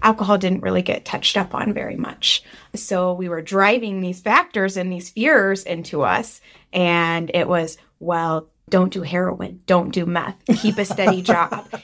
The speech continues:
Speaker 1: you know, go to school, do all this stuff." And nobody ever touched up on the alcohol factor. And
Speaker 2: Okay.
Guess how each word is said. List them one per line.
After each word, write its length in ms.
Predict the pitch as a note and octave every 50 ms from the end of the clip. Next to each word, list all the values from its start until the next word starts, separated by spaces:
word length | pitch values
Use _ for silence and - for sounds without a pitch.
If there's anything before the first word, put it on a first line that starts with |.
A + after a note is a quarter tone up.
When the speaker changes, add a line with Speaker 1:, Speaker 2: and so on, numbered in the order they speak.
| _ _
Speaker 1:
you 140 | F3+ E3 D#3+
know, 160 | E3 D#3 D#3+
go 220 | D#3+ - G#3 G#3+ A3
to 120 | A3 G#3+
school, 420 | G#3 - - - - D3+ - - -
do 240 | - - A#3 A#3+
all 180 | A#3+ A3 G3+ G3+
this 220 | F#3+ F#3 F#3+ F#3 -
stuff." 300 | - - - - - - _ _ _ _ - - _ _ -
And 320 | G3 F#3 F#3 F#3 F3+ F3+
nobody 300 | F#3 G#3+ B3 C#4 C#4 C#4+
ever 140 | C4 B3 A#3+
touched 300 | - B3 A#3 - - -
up 160 | G3+ G3 -
on 120 | F#3 F3+ F3+
the 120 | - -
alcohol 340 | F3 E3+ - F#3+ F3+ F#3 -
factor. 520 | - - - - - - - - - - - _ - - _ _ _ _ -
And 440 | F3 F#3 A#3 F3 F3 F3 F3+ F3+ F3+
Speaker 2:
Okay. 380 | G3+ D#4 F4 - C#3+ C#3+ C#3